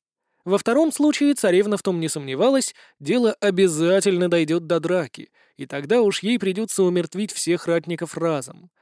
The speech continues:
В пользу первого же выбора говорило многое. К примеру, десятник обмолвился, что велено ему вести её во дворец,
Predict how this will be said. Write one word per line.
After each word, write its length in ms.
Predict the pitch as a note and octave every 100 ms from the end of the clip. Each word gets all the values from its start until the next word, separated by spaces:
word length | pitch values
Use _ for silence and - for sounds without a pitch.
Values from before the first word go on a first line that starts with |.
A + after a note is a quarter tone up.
| _ _ _
В 100 | _
пользу 280 | D4+ C4+ A#3
первого 400 | C#4 D#4 C#4 B3+
же 140 | A#3
выбора 320 | B3 A3+ A3+
говорило 420 | G#3 G3 C#3+ C#3+ D3+
многое. 600 | E3+ F3 C3 C#3 - - _ _ _ _ -
К 80 | -
примеру, 400 | E3+ F#3+ D4 C4+
десятник 580 | A3 - G3 A3 C#4+
обмолвился, 760 | A3+ D3 E3 F#3 G#3+ B3+ - B3+
что 160 | - F#3+
велено 360 | C#3+ D3+ E3+
ему 240 | G3 G3+ G3+
вести 300 | F#3+ - E3
её 300 | D3+ D3 F3
во 100 | F3+
дворец, 520 | G#3 B3+ - -